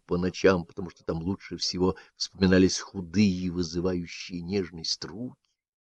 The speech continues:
Я работал на строгальных станках,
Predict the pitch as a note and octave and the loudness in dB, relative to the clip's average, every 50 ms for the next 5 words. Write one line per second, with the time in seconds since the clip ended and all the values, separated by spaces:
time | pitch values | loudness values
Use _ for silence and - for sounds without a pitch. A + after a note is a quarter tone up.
0 | _ _ _ _ _ _ _ _ _ _ _ _ _ _ - E2 F2+ G#2 A#2 C3 | _ _ _ _ _ _ _ _ _ _ _ _ _ _ 0 6 10 12 12 12
1 | C3+ C#3 E3 F3+ D#3 - F3+ F3 F3 F3+ F3+ C#3+ - - F3 E3+ E3+ D#3+ F#3 F#3 | 12 12 12 10 12 12 10 12 12 12 10 10 8 8 8 10 12 12 12 12
2 | F#3 F3+ F#3 F3 - - - - - - E3 D#3+ D#3+ D3 - - - - A2+ G#2+ | 12 12 10 6 6 4 0 2 6 8 8 8 8 4 -2 -4 2 6 8 8
3 | F#2+ E2 D#2 - - - | 8 8 4 -2 -14 -20